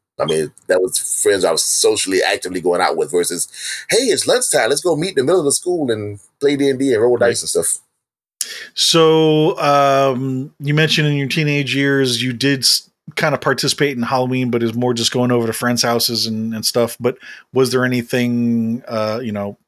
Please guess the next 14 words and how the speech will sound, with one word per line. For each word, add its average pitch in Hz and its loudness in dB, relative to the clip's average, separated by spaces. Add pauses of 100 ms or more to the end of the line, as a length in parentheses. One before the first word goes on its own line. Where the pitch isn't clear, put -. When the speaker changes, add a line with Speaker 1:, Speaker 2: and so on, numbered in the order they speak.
Speaker 2:
any 101 -10
dressing 107 -2
up 104 -8
in 104 -20
costumes, 120 -4
any 95 -10
parties, 120 -2 (160)
Halloween 117 -2
parties? 123 -8 (460)
Speaker 1:
I, 135 2 (680)
did 226 -4
I? 269 -8 (200)
Speaker 2:
<laughs> 160 2
Speaker 1:
Uh, 143 2